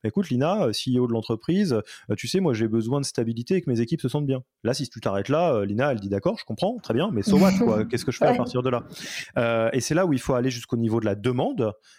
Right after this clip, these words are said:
Speaker 1: euh, et, et, et faire une proposition constructive, ce qui est un peu l'équivalent de, de, de, du, de l'entraîneur qui dit, « Bah, est-ce qu'on se focaliserait pas sur la quarante-cinq, euh, la, les quarante-cinq minutes qui restent ? » Euh, et je pourrais dire, par exemple, « Qu'est-ce que tu penserais, Lina, euh, C E O, de ces features-là, plutôt que de me les envoyer au fil de l'eau,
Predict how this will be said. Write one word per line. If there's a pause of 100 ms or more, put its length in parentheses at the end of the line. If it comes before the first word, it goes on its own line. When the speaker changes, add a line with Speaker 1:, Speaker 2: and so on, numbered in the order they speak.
(160)
Speaker 1:
euh,
et,
et,
et
faire
une
proposition
constructive,
ce
qui
est
un
peu
l'équivalent
de,
de,
de,
du,
de
l'entraîneur
qui
dit, «
Bah, (260)
est-ce
qu'on
se (180)
focaliserait
pas
sur
la
quarante-cinq, (100)
euh,
la,
les
quarante-cinq
minutes
qui
restent ? » (500)
Euh,
et
je
pourrais
dire,
par
exemple, « (400)
Qu'est-ce
que
tu
penserais,
Lina,
euh,
C
E
O,
de
ces
features-là,
plutôt
que
de
me
les
envoyer
au
fil
de
l'eau,